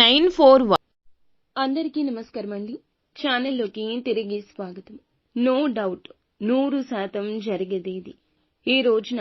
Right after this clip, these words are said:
ఇటువంటి ఫలితాలు మీకు కలగక మానవు. ఏం జరగబోతుందో వీడియోలో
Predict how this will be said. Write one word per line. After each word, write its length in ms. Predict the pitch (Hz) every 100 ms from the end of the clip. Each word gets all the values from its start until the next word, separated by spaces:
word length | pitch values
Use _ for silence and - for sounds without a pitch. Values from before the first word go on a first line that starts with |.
| - - 233
ఇటువంటి 400 | 254 262 220 220 214
ఫలితాలు 500 | 202 202 220 208 285 - 226
మీకు 220 | 220 226 220 226
కలగక 400 | 196 202 220 208
మానవు. 460 | 202 190 196 196 - _ _ _ _
ఏం 200 | 240 254 277
జరగబోతుందో 760 | 285 233 233 240 240 233 233 233 214
వీడియోలో 440 | 220 220 226 214